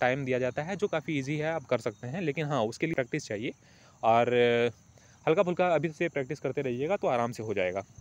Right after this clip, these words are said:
ठीक है। उसके बाद आपका जो है, ए-, एग्ज़ाम लिया जाएगा, इसमें थ्री टाइम्स बच्चे को पास किया जाएगा, जितने बच्चे देंगे कैटेगरी वाइज जो है वो पास किया जाएगा, ठीक है, तीन टाइम्स। उसके बाद आपका जो है मेडिकल के लिए बुलाया जाएगा।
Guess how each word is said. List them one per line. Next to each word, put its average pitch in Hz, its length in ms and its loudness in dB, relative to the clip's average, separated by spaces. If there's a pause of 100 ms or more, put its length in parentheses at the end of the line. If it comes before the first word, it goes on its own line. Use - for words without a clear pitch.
(800)
ठीक 185 160 0
है। 160 80 2
उसके 196 220 2
बाद 208 140 6
आपका 196 200 4
जो 196 160 2
है, 185 200 2 (480)
ए-, 139 180 -2
एग्ज़ाम 175 340 4
लिया 190 180 6
जाएगा, 185 280 4
इसमें 180 240 -4
थ्री 156 160 -4
टाइम्स 165 340 -4
बच्चे 131 240 -4
को 156 260 2 (120)
पास 117 240 0
किया 143 180 -2
जाएगा, 151 360 -2 (320)
जितने 123 240 -4
बच्चे 127 240 -2
देंगे 139 240 -4
कैटेगरी 170 460 2
वाइज 147 340 4
जो 127 180 0
है 123 160 0
वो 156 140 -2
पास 127 220 4
किया 107 180 -2
जाएगा, 95 240 -2
ठीक - 200 -8
है, 370 60 -4 (440)
तीन 143 140 0
टाइम्स। 107 360 2
उसके 139 180 0
बाद 190 220 4
आपका 175 200 2
जो 165 120 -2
है 165 120 -2
मेडिकल 151 360 0
के 160 80 -6
लिए 156 100 -2
बुलाया 135 260 -2
जाएगा। 139 280 -4